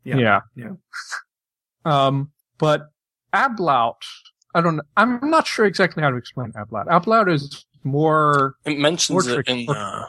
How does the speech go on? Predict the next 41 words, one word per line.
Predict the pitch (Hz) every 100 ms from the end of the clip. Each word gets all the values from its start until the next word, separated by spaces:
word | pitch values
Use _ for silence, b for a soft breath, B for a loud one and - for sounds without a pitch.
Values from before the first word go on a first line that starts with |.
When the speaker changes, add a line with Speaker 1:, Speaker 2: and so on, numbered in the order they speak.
| -
Speaker 2:
more | 151
complicated. | - 120 - 101 104 95 - - _ _ _ -
Speaker 3:
it | 139
mentions | 147 170 - - 156 -
in | - 156
that, | 143 120 -
uh, | 123 113
the, | 123 123 - _ -
um, | 113 113 110 214 104 139 B B _ -
the | 123
Wikipedia | 117 - 139 131 127 101
article | 117 117 117 113
men-, | 113 113
where | 127
it | 117
mentions | 117 113
ablaut | - 120 127 123
versus | 117 107
umlaut, | 123 123 104 104 _ B B B B
it | 120
says, | - 127 123 113
um, | 120 117 107 104 - B _ - 123
that | 117
ablaut | 135 147 139 120
is | 120
a |
process | - 117 123 _ - - -
that | 127
dates | 131 123
back | 110 117 -
to | - 123 113 _ - 117
P | 127
I | 113
E | 123
times, | 123 110 107 110 - B B
occurs | 110 127
in | 123
all | 123
Indo-European | 120 120 113 - 110 107
languages, | 104 107 107 101 - - 104
and | 107 104